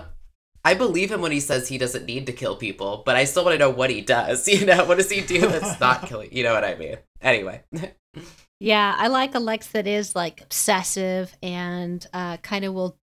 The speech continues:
Speaker 3: you know, the ends justify the means. Um, and you're, and I think part of that is because the author was only working from season one, where we're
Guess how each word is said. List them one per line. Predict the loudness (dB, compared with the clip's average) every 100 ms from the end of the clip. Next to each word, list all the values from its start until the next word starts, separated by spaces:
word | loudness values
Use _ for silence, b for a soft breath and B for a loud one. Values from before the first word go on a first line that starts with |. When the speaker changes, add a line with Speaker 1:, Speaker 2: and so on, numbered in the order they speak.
| -8
Speaker 3:
you | -6
know, | -6 -8
the | -8 -8 -6
ends | -4 -6
justify | -4 -4 -4 -6 -6 -4
the | -6
means. | -6 -6 -4 -4 -4 -8 -10 -16 b b b -8
Um, | -4 -4 -2 -4 -6 -4 0
and | 2 2
you're, | -2 B B
and | 4
I | 4
think | 0 0
part | 4 4
of | 4
that | 0 0
is | -2 -2
because | -4 -2 -2
the | 0 -2
author | -2 -6
was | -6
only | -6 -4
working | -6 -6 -8
from | -6 -6
season | -2 -2 2 2
one, | 4 2
where | 2 2
we're | -2